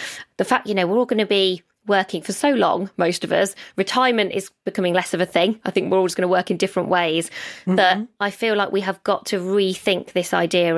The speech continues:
Speaker 1: of growing and opportunity, and it's got to go way beyond just that equals a more senior job title or kind of one step up the ladder. And that's both an organisational challenge as well as an individual one.
Speaker 2: I was going to say that, that actually you need to have a,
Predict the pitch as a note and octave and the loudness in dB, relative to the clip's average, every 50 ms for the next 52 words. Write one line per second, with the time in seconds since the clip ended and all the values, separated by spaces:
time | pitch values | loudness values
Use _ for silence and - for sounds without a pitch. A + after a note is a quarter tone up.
0 | E3 E3 D#3+ - _ _ _ _ _ _ _ _ _ _ _ _ _ _ _ - | 2 0 0 -2 _ _ _ _ _ _ _ _ _ _ _ _ _ _ _ -6
1 | - G3 F3+ G3+ F#3+ F#3+ F#3+ F#3 F3+ F3 F3+ - F#3+ F3+ - F#3+ F3+ - - - | -4 0 2 2 2 2 2 0 0 -2 -2 -4 -6 -4 -4 -6 -8 -8 -8 -4
2 | - - F#3+ F3+ F3 E3 E3 - - - - F3+ F3 - - - - - - - | -2 0 0 0 0 0 -4 -2 -2 0 0 0 -2 -4 -10 -14 -14 -12 -4 -2
3 | F#3+ F#3 - G3+ - - A3 - - - - - - - G3+ F3+ F3 E3+ E3+ E3+ | 0 0 0 -2 0 0 0 0 0 -4 -6 -6 -2 0 2 2 2 2 0 -2
4 | E3 F3+ G3 G#3+ G3+ F#3+ F#3 F3+ E3+ E3+ F3 F3 F3 E3+ E3 D#3+ D#3 D3+ D3+ - | -2 -2 0 0 2 2 2 0 0 0 0 0 2 0 0 -2 -4 -6 -8 -4
5 | - F#3 G#3 G#3 - _ _ _ _ - F#3 - F#3+ F#3+ - - F#3 E3+ E3 - | -2 -2 -2 -4 -6 _ _ _ _ -2 0 0 0 -4 -2 -2 -2 -2 0 0
6 | E3 D#3+ D#3 E3+ F3 F3+ F3 E3+ - F#3 E3+ E3 E3 D#3+ D#3 - E3+ D#3 - - | 0 0 0 0 0 0 0 0 -2 -2 -2 0 0 -2 0 0 -2 -2 -2 -2
7 | - D#3 D#3 E3 - E3 D#3+ E3+ E3 - F3 E3 D#3+ E3 F3 F3 F3 E3+ E3 - | -2 -2 -2 -2 -2 0 0 0 0 0 0 -2 0 0 0 2 0 0 -2 -2
8 | - E3 - - - F3 - - F3+ E3 E3 E3 E3 D3+ E3 - - - - - | -4 -4 -4 -2 -2 -2 0 0 0 2 2 0 0 0 -2 -4 -6 -14 -10 -4
9 | - G3 G3+ A3+ - - - G#3+ G3+ - G3+ G3+ G3+ F#3+ F#3 F#3 F3+ F3 F#3+ F3+ | 0 2 2 2 0 0 -2 -2 -2 0 -2 -2 -2 0 0 -2 -2 0 -2 -2
10 | F3 - - E3 E3 - F3 E3 D#3+ D#3+ D3 - E3 - F3 D#3+ E3 E3 E3+ E3 | -2 -2 -6 -6 -6 -4 -4 -4 -4 -4 -4 -4 -2 -2 0 0 0 0 0 0
11 | D#3+ D#3+ D#3 D#3+ F3+ E3+ F3 - F#3 E3+ F3 G3 A3 A3+ - _ - B3 A#3 A3+ | 0 0 0 0 0 0 2 2 2 2 4 2 2 0 -2 _ 2 2 2 2
12 | A#3 A3+ - - C4+ C4+ B3+ B3 - - - - A#3+ A#3 B3 B3 - D3+ D3 D3 | 2 0 0 0 2 2 2 2 0 -2 -2 0 2 2 2 0 0 -2 -2 -2
13 | - - G3 F#3 - - - - - - - - G3 G3+ F3+ F#3 F#3 G#3+ A#3 A#3+ | -2 -2 -2 -2 2 2 0 0 0 -4 -8 -4 -2 -2 -2 0 2 2 2 2
14 | A#3 A3 G#3+ F#3+ - - F#3+ F3 G3+ F#3+ - E3+ F3+ F3+ F3+ E3+ | 4 2 2 0 0 -2 -2 0 -2 0 0 0 0 0 0 -2